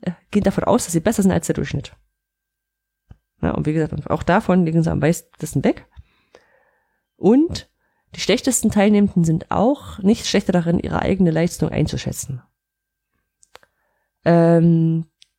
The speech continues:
dann haben sie aus dem, äh, Experiment mit den zufällig erstellten Profilen, haben sie den Mittelwert genommen.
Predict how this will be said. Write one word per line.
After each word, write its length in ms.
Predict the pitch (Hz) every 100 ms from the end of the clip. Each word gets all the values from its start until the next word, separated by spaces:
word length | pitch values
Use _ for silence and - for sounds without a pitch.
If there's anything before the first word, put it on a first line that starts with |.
| -
dann 180 | 165 175
haben 140 | 214
sie 100 | 214
aus 180 | 185 -
dem, 280 | 170 175 165
äh, 300 | - 151 -
Experiment 420 | - 175 160 202 -
mit 80 |
den 80 | 170
zufällig 360 | 220 202 170 -
erstellten 760 | 156 160 180 185 160 160 165 -
Profilen, 760 | - - 214 220 254 302 294
haben 180 | 190 202
sie 140 | 190
den 160 | 165 147
Mittelwert 440 | 214 254 151 151
genommen. 300 | - - 208